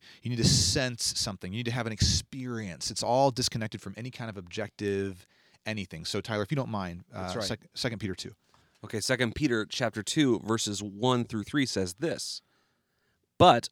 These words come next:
Speaker 2: false prophets also arose among the people, just as there will be false teachers among you, who will secretly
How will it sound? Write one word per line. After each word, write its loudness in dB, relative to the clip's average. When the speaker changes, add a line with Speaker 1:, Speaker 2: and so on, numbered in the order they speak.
Speaker 2:
false 2
prophets 2
also 6
arose 6
among 0
the -4
people, -6
just 6
as 4
there 8
will 6
be 0
false 2
teachers -2
among 2
you, -4
who 0
will 2
secretly 0